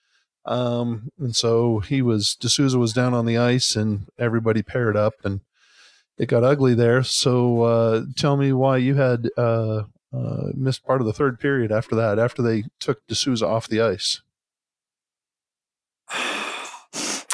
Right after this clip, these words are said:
Speaker 2: Well, I usually work the, uh, door at the end of the ice on the visitor side, and I do that for all the U C O games, just, just to help. I'm there, so I might as well type of deal.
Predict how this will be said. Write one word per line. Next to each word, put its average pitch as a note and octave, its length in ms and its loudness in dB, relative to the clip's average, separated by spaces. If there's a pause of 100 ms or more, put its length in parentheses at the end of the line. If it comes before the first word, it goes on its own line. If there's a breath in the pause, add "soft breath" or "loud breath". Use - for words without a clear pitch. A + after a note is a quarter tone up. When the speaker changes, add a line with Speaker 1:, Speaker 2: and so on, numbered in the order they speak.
Speaker 2:
Well, A#3 480 4
I A3+ 520 0
usually A3 480 2
work F3+ 400 2
the, F3 360 -2
uh, C#2 260 -2 (560)
door F3+ 540 0
at F3+ 140 -4
the E3+ 260 0
end F3+ 140 -4
of F3 60 -4
the E3 80 -2
ice E3 280 -2
on F3+ 100 -8
the F3 60 -4
visitor F3 420 -6
side, E3 380 -2
and F3 80 -4
I F3 60 -4
do F#3 140 -4
that D#3 340 -2
for E3+ 460 -6
all E3+ 180 -4
the E3+ 180 -6
U E3 160 -12
C F3 280 -8
O E3+ 80 -4
games, E3 640 -8
just, - 280 -10 (720 soft breath)
just A#3 220 -6
to G#3+ 80 0
help. F#3+ 320 0 (180)
I'm G#3 180 -4
there, F#3+ 460 -2
so - 180 -8
I F#3 60 -2
might F3 260 -4
as F3 120 -14
well F3 420 -8
type F3 180 -8
of E3+ 100 -12
deal. F3 400 -6